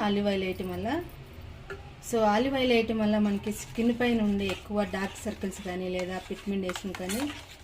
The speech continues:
ఈజీగా రిమూవ్ అయిపోతుంది. ఇంకొకటి డౌట్ ఉండొచ్చు, ఆయిలీ స్కిన్ వాళ్ళు కూడా వాడుకోవచ్చునా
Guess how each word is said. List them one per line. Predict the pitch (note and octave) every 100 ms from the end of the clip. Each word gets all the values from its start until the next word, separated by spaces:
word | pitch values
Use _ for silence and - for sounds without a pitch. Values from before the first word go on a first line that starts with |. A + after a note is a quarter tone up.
| - G3+
ఈజీగా | F#3+ G#3 G#3+
రిమూవ్ | F#3+ F#3
అయిపోతుంది. | F3+ F3+ F3 F#3+ C4 E4+ - - - D#4
ఇంకొకటి | D#4+ E4 E4 D#4 A#3+
డౌట్ | A#3 A#3+ A#3+
ఉండొచ్చు, | A3+ G#3+ - C4+ A#3
ఆయిలీ | B3+ C#4+ D4
స్కిన్ | - B3+ A#3+
వాళ్ళు | A3 A3 A3 A3+
కూడా | A3+ A3+
వాడుకోవచ్చునా | G3+ G3 G3 G3 G#3 G3 G3 G3